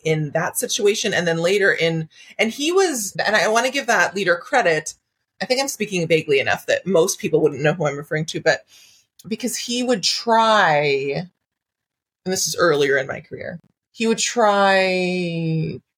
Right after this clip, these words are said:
to understand. He would try to bridge that difference. But I often found more recently when I was working with lay leaders who tended to be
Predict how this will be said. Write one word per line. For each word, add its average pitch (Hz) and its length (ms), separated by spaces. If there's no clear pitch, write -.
to 147 140
understand. - 680
He 190 100
would 180 80
try 190 220
to 185 80
bridge 156 380
that - 220
difference. - 480
But 180 120
I 175 180
often 277 380
found 139 560
more 185 180
recently 165 480
when 139 120
I 127 60
was 151 140
working 151 300
with 143 160
lay 196 280
leaders 156 720
who 160 500
tended 160 460
to - 100
be 139 680